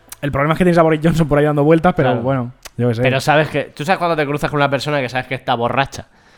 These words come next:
Speaker 2: Y dices, "No le hagas caso".
Speaker 1: En plan, si no nos
Speaker 2: Eh,
Speaker 1: ve,
Speaker 2: como, sí,
Speaker 1: <laughs> si,
Speaker 2: sí.
Speaker 1: si no interactúas con ella, te dejará en paz, ¿no?
Speaker 2: Sí, no se
Speaker 1: Es
Speaker 2: pondrá
Speaker 1: un poco el
Speaker 2: pesado.
Speaker 1: rollo. Pues sí, sí, esos son, es-, así ha estado. Eh, al final lo que,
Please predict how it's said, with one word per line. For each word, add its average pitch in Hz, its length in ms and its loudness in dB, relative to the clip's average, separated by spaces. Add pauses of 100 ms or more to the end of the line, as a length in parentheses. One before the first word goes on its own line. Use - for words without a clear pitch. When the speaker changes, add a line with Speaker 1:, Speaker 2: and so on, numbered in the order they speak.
Speaker 2:
Y - 60 -4
dices, 120 220 -4
"No 135 180 0
le 151 100 4
hagas 143 220 0
caso". 127 420 -6 (300)
Speaker 1:
En 151 120 -4
plan, 160 180 0
si 156 100 -4
no 165 60 -4
nos 185 160 2
Speaker 2:
Eh, - 40 0
Speaker 1:
ve, 190 140 4
Speaker 2:
como, 254 180 2 (120)
sí, 139 280 -4 (260)
Speaker 1:
<laughs> 240 260 -8
si, - 200 -10
Speaker 2:
sí. 120 160 -4 (240)
Speaker 1:
si - 140 -4
no 160 60 2
interactúas 180 320 4
con 180 120 4
ella, 190 120 6
te 175 60 6
dejará 143 220 4
en 139 80 -2
paz, 120 260 2
¿no? 135 80 2
Speaker 2:
Sí, 135 60 2
no 131 180 2
se 151 160 -6
Speaker 1:
Es 120 40 -6
Speaker 2:
pondrá 127 260 0
Speaker 1:
un - 20 4
poco 135 80 0
el 123 60 0
Speaker 2:
pesado. 117 120 -4
Speaker 1:
rollo. 110 140 -8 (240)
Pues 139 140 0
sí, 160 120 0
sí, 143 220 -8 (240)
esos 120 300 -12
son, 120 440 -8
es-, 127 260 -6
así 123 260 -4
ha 139 40 -2
estado. 156 240 -8 (520)
Eh, 120 180 -6
al 131 160 0
final 135 240 -2
lo 151 100 2
que, 151 480 2